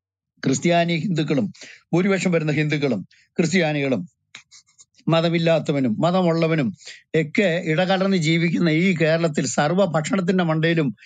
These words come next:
ഹലാൽ അടിച്ചു വെച്ചതിന്റെ അർത്ഥം എന്താ? ഇസ്ലാം മതം പ്രചരിപ്പിക്കൽ, അതിന് മുഖ്യമന്ത്രി സഹിതം കൂടെ നിൽക്കുകയാണ്. അതാ ഞങ്ങൾ കണ്ടുകൊണ്ടിരിക്കുന്നത്. എന്നിട്ട് ഞങ്ങളുടെ അടുത്ത് വന്നിരുന്നോണ്ട് പറയാണ് സർവ്വ മാനവജാതിയും മാനവികത എല്ലാം കൂടെ പറയുമ്പോ ഞങ്ങൾക്ക് ഇതൊന്നും മന-, ഞങ്ങളെന്താ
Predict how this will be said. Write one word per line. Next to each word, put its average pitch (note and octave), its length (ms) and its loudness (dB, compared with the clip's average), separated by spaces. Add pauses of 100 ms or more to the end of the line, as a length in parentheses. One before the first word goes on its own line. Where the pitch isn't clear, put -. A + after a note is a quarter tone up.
(200)
ഹലാൽ F3+ 300 0
അടിച്ചു F3 240 0
വെച്ചതിന്റെ D#3 240 0
അർത്ഥം C#3+ 220 0
എന്താ? C3 320 -2 (520)
ഇസ്ലാം F3+ 360 2
മതം E3+ 200 2
പ്രചരിപ്പിക്കൽ, D#3+ 640 -2 (400)
അതിന് D#3+ 180 2
മുഖ്യമന്ത്രി G#3 580 0
സഹിതം F3 300 -2
കൂടെ A3+ 200 2
നിൽക്കുകയാണ്. F3+ 460 0 (540)
അതാ E3+ 160 2
ഞങ്ങൾ A3+ 300 0
കണ്ടുകൊണ്ടിരിക്കുന്നത്. G3+ 800 0 (500)
എന്നിട്ട് G#3+ 380 0
ഞങ്ങളുടെ G#3+ 400 2
അടുത്ത് G3 180 -2
വന്നിരുന്നോണ്ട് E3 500 0
പറയാണ് D3 560 0 (120)
സർവ്വ D#3 380 0
മാനവജാതിയും D3+ 840 0 (320)
മാനവികത D3+ 500 0
എല്ലാം C#3+ 220 0
കൂടെ C#3 120 0
പറയുമ്പോ C3+ 420 0
ഞങ്ങൾക്ക് C#3 340 0
ഇതൊന്നും C#3+ 220 0
മന-, C#3 200 0
ഞങ്ങളെന്താ D3 300 -2